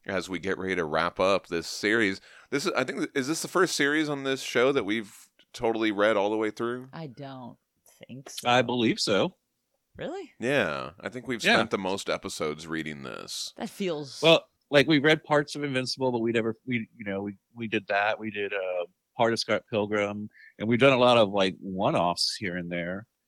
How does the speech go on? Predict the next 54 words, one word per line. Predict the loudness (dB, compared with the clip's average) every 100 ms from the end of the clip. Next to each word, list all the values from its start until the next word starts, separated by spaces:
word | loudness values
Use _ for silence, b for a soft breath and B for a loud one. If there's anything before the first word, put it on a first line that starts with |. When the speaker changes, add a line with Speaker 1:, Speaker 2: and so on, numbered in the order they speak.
| _ _ _
Speaker 3:
But | -6 -4
yeah, | 0 0
no, | 0 -2
this | -4 -10 -10
is, | -8
like, | -6
the | -6
first, | -4 -6 -6
like, | -8 -10 _ _ _
volume | -2 2 2 0 0
that | 0
we | 0
<laughs> |
finished. | -2 -2 0 -2 -6
Speaker 1:
Yeah, | -4 -4 -2
I | -4
think | -6 -10
this | -12
is |
the | -12 -8
most | -8 -6
episodes | -8 -6 -8
we've | -8 -8
done | -8
on | -8 -10
a |
single | -10 -10 -10
series, | -10 -8 -6 -6 -10
but, | -8 -8 -8 -12 b b b b
um, | -8 -8 -8
I | -6
could | -2
be | 0
wrong. | 2 2 2
We've | 2 4
done | 4
a | 6
lot | 4 2
of |
Bal-, | 0 0
oh, | 2
no, | 2
wait, | 2
we | 0 -2 -2
did | -2
the | -2
whole | 0 -2
Baltimore | 0 -2 -4 -4 -4
omnibus. | -4 -8 -10 -10 -10 -10 -10
What | -10
am | -6
I | -4
talking | 0 0 -2
about? | -10 -10 -14